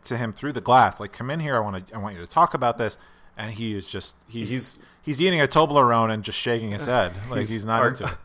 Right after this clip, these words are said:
Speaker 2: our communications director was not allowed to talk
Speaker 1: <laughs>
Speaker 2: about this.
Speaker 1: Yeah, like, he's just like, "I can't." Like,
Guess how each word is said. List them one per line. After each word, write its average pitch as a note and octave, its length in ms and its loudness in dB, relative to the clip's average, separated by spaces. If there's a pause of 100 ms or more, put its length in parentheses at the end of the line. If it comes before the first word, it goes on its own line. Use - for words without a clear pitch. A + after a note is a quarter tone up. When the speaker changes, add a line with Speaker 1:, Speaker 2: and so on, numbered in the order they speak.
(100)
Speaker 2:
our B2 100 0
communications C3 800 -4
director G2 460 -2
was F2+ 200 -4
not F#2+ 360 2
allowed D#2+ 320 -2
to E2+ 60 -12
talk E2+ 260 -6
Speaker 1:
<laughs> C#3+ 40 -2
Speaker 2:
about - 280 -8
this. F3+ 100 -2
Speaker 1:
Yeah, D3+ 260 2
like, A2+ 200 -10
he's A#2 180 -10
just G#2 160 -10
like, A2+ 100 -4
"I G#2 120 -6
can't." A2+ 340 -6
Like, G#2+ 160 -8